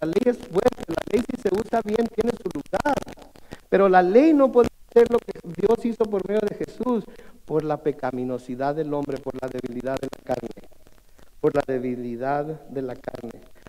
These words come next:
Porque la carne es débil contra la ley, ¿no es cierto? La ley, la ley no puede hacer justo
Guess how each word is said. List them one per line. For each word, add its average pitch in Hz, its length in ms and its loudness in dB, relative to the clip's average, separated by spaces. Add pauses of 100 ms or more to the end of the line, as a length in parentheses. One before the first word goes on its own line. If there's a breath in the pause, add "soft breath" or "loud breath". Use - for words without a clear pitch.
Porque 202 220 0
la 202 80 2
carne 226 380 -2
es - 80 -2
débil 294 500 2 (960)
contra 190 360 2
la 175 80 4
ley, 175 300 2
¿no 175 80 2
es 185 80 -4
cierto? 254 400 6 (1120)
La 202 60 8
ley, 233 300 8 (200)
la 208 80 4
ley 277 280 6
no 277 100 2
puede 269 280 4
hacer 262 340 4 (220)
justo 254 380 4